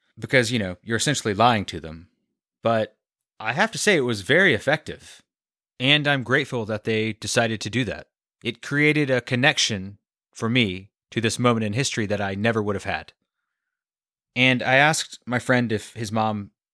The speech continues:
you know, had any other information about it, and all she said was they considered sending, like, a permission slip or a note home to parents telling them what was gonna happen, but they ended up not doing that.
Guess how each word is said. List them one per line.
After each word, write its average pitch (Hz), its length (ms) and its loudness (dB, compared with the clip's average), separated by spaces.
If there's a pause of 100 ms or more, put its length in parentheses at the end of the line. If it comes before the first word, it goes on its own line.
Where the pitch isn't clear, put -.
(240)
you 110 80 -4
know, 90 120 -4
had 120 180 4
any 110 240 4
other 104 160 0
information 113 540 -2
about 82 260 -6
it, 87 120 -10 (200)
and 98 380 -6 (500)
all 151 160 2
she - 140 0
said 120 280 4
was 104 680 -2 (280)
they 117 140 -4
considered 151 540 2
sending, 120 340 2
like, 95 340 -4
a 101 80 -8
permission 107 440 -2
slip 123 280 -2
or 92 120 -2
a 85 40 -4
note 92 300 -4
home 104 460 -2
to 104 60 -6
parents 98 340 -2
telling 101 280 2
them 98 120 0
what 98 80 -2
was 101 100 -6
gonna 92 160 -2
happen, 113 380 0
but 95 260 -6 (880)
they 107 80 2
ended 117 260 2
up 104 280 0
not 104 220 0
doing 101 260 0
that. 80 240 -10